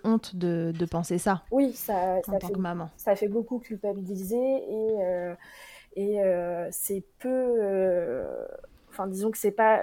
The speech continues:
Speaker 2: de, de, comment, de connaissance, euh, universelle, euh, que c'est, c'est, euh,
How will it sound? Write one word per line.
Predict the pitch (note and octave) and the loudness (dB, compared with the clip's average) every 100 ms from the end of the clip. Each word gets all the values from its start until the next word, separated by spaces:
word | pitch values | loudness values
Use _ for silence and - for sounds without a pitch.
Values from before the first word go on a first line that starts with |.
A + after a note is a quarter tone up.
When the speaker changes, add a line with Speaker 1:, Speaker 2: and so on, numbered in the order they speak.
| F#3 | 2
Speaker 2:
de, | F#3 F#3+ G3+ G3 - | -2 -6 -6 -6 -10
de, | G3 F#3+ F3+ A2+ D#2+ D2+ - - _ _ _ | -8 -6 -6 -8 -10 -14 -18 -20 _ _ _
comment, | - F3+ F#3 | -12 -8 -4
de | G3 | -4
connaissance, | G#3 G3+ G3 A3+ G3+ - | -2 -4 -4 -4 -4 -4
euh, | F3+ F3+ - | 0 0 0
universelle, | G3+ G3+ G3+ - A#3 B3 C4+ - - - - | -2 0 -2 0 -2 0 0 -4 -12 -12 -4
euh, | F#3 F3+ F3+ F#3 | 0 0 0 -4
que | - B3 B3 A#3+ | 0 2 4 2
c'est, | A#3 G3+ | 0 -4
c'est, | F#3+ - - - A3+ A#3 A3 | -4 -4 -4 0 2 4 4
euh, | F#3 F3+ F3+ F3+ | 4 4 4 2